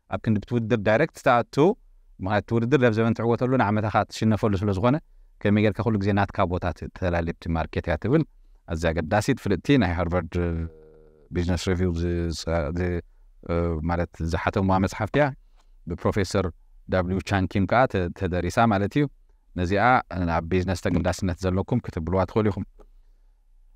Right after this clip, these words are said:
The E-Myth Revisited by Michael Berger ናይ ቀደም ናይ ተስዓታት መፅሓፍቲ ፍልጥቲ እያ። ንኣሽቱ ቢዝነሳት ኣብ ኣሜሪካ ስለምንታይ ይወድቃ፣ ከመይ ገይረን ከይዕወታ እትመክር መፅሓፍ እያ። ብዙሕ ግዜ ንኣሽቱ ቢዝነስ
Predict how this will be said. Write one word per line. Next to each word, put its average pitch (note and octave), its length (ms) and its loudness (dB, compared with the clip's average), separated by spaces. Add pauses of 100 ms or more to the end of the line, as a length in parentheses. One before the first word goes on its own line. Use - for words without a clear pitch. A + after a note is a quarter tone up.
(720)
The - 180 0
E-Myth F3+ 340 4
Revisited B2 600 0
by G#2+ 300 4
Michael G#2+ 340 0
Berger C#3 340 4 (520)
ናይ G2 160 0
ቀደም F#2+ 280 -2
ናይ F2+ 160 0
ተስዓታት F#2+ 460 -4
መፅሓፍቲ F#2+ 420 -2
ፍልጥቲ G2+ 300 -2
እያ። C#3 120 4
ንኣሽቱ G2+ 340 -2
ቢዝነሳት G2 420 -2
ኣብ G2 100 0
ኣሜሪካ G2+ 380 -2
ስለምንታይ G#2+ 460 2
ይወድቃ፣ G2 380 -2 (100)
ከመይ F#2 280 0
ገይረን F2+ 220 0
ከይዕወታ F2 460 -2 (960)
እትመክር G#2 480 2
መፅሓፍ F2 360 -4
እያ። B2+ 100 0 (540)
ብዙሕ - 220 -2
ግዜ F#2 200 -2
ንኣሽቱ F#2 360 0
ቢዝነስ F#2+ 360 -2